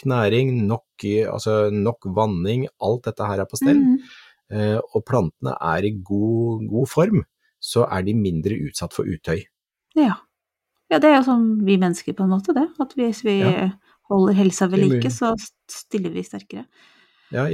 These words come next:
Speaker 1: immunforsvaret
Speaker 2: kan man
Speaker 1: er sterkere hvis vi har det bra.
Speaker 2: Ikke sant? Og tenk på at de også har det. Det er jo lett å, det er
Speaker 1: Mm.
Speaker 2: jo så, igjen, det er så lett å tenke at disse plantene bare står der helt stille.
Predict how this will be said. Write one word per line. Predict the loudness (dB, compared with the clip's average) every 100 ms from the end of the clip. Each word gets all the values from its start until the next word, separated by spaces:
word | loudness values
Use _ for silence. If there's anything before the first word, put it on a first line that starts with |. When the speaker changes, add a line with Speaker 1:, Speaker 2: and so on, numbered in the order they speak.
| 0
Speaker 1:
immunforsvaret | -2 0 0
Speaker 2:
kan |
man | 2 0
Speaker 1:
er | -4
sterkere | -4 -4 -2 0
hvis | 0 0
vi |
har | 0
det | 0
bra. | -4 -8
Speaker 2:
Ikke | -10
sant? | -4 -4 -4 -12 -20 _ _
Og | -8
tenk | -4 -4
på | -6
at | -4
de | -6
også | -4 -6
har | -6 -8
det. | -12 -20 _ _ _ _ _
Det | -4
er | -4
jo |
lett | -4 -2
å, | 0
det | 2
er | 2
Speaker 1:
Mm. | 0
Speaker 2:
jo |
så, | -4 -6 -8 -6
igjen, | -2 -2 -4 -4
det | -4
er | -2
så | -4
lett | -4 -6
å | -12 -4
tenke | -2 0 0
at |
disse | 0 0
plantene | 0 -2 -2
bare | -2 -4
står | -6 -6
der | -6 -6
helt | -8 -8
stille. | -8 -6 -6